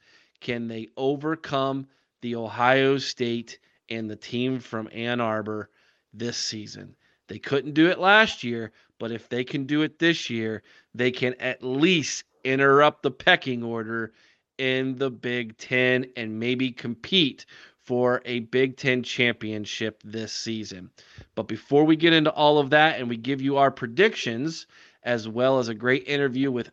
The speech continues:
Alec from the Booze, Bets, and Ball, the Penn State football podcast,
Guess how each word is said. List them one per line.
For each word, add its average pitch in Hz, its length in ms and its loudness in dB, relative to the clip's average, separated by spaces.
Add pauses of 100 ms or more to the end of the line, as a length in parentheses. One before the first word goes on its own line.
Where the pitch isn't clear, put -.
(120)
Alec 131 360 4
from 110 380 -6
the 113 260 -6 (840)
Booze, 165 680 4 (120)
Bets, 143 680 2
and 123 240 -4
Ball, 139 560 6
the 120 160 -6
Penn 139 300 0
State 131 500 0
football 127 440 0
podcast, 135 680 2